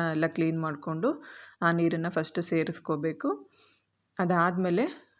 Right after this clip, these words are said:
ಮಿಕ್ಕಂತೆ ಇನ್ನು ಎಷ್ಟು ನೀರು ಬೇಕೋ ಅಷ್ಟನ್ನ ಸೇರಿಸಿ ಈ ಥರ,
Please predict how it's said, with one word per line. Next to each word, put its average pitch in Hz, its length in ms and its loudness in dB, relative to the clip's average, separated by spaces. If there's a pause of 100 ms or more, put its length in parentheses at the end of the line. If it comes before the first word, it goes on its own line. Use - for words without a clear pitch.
(120)
ಮಿಕ್ಕಂತೆ 185 460 2
ಇನ್ನು 175 160 2
ಎಷ್ಟು 175 340 2
ನೀರು 170 240 2
ಬೇಕೋ 165 240 -2
ಅಷ್ಟನ್ನ 165 420 -2
ಸೇರಿಸಿ 165 800 -2 (680)
ಈ 180 80 4
ಥರ, 170 260 0